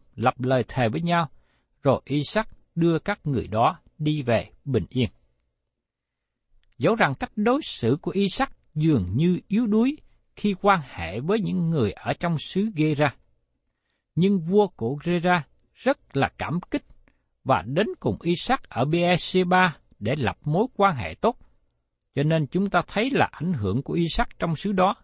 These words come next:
không có yếu. Hiển nhiên lắm, khi lập giao ước, họ có tục lệ đãi tiệc để chứng tỏ thiện chí.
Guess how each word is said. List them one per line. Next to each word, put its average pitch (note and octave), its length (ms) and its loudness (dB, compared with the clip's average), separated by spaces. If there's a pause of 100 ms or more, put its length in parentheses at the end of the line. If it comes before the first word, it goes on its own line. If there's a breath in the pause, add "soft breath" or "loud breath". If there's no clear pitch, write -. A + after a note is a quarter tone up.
(140)
không B2+ 260 -2
có C3 180 -4
yếu. C#3+ 240 0 (1300)
Hiển F3 180 2
nhiên A#3 240 2
lắm, A3+ 180 -2 (240)
khi B3 140 -4
lập - 220 0
giao E3+ 120 0
ước, A3 200 0 (200)
họ G2 340 -2
có - 140 -4
tục - 280 -8
lệ G2 280 -2
đãi A2+ 360 -6 (100)
tiệc A2+ 200 2 (360 soft breath)
để - 100 -2
chứng F4 360 -6
tỏ - 260 -2
thiện - 260 -10
chí. G3+ 180 -4